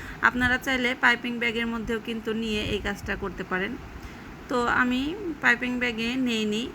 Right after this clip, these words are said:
যারা নতুন তাদের বলছি, তারা অবশ্যই পাইপিং ব্যাগে নেবেন, তাহলে আপনাদের দিতে খুব সুবিধা হবে। তো আমি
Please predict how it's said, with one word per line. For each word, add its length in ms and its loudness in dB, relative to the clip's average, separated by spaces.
যারা 220 6
নতুন 440 -2
তাদের 380 2
বলছি, 420 -2
তারা 260 2
অবশ্যই 340 -2
পাইপিং 420 0
ব্যাগে 240 0
নেবেন, 360 -2
তাহলে 320 2
আপনাদের 480 0
দিতে 360 -2
খুব 140 -2
সুবিধা 400 -2
হবে। 240 -6
তো 140 4
আমি 480 2